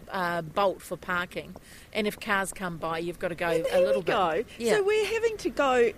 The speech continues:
Speaker 2: along a road, really. There's
Speaker 1: Yes.
Speaker 2: another car coming
Speaker 1: That's
Speaker 2: our
Speaker 1: the danger.
Speaker 2: way.
Speaker 1: I've got to go along a road.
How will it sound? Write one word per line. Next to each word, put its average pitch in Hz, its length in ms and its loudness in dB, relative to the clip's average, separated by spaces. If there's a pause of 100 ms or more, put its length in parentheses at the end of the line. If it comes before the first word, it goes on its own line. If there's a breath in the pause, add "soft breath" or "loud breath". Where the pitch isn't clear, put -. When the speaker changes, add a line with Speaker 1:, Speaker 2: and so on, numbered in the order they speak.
Speaker 2:
along 262 420 2
a 214 80 -2
road, 220 400 2
really. 170 260 2
There's 254 180 -2
Speaker 1:
Yes. 254 120 4
Speaker 2:
another 262 240 0
car 233 300 -4
coming 240 240 -6 (120)
Speaker 1:
That's 208 80 0
Speaker 2:
our 196 80 2
Speaker 1:
the 220 60 4
danger. 196 420 2
Speaker 2:
way. 170 60 4
Speaker 1:
I've - 120 -2
got 247 120 4
to 233 60 4
go 226 160 4
along 196 200 2
a 175 60 -2
road. 165 420 0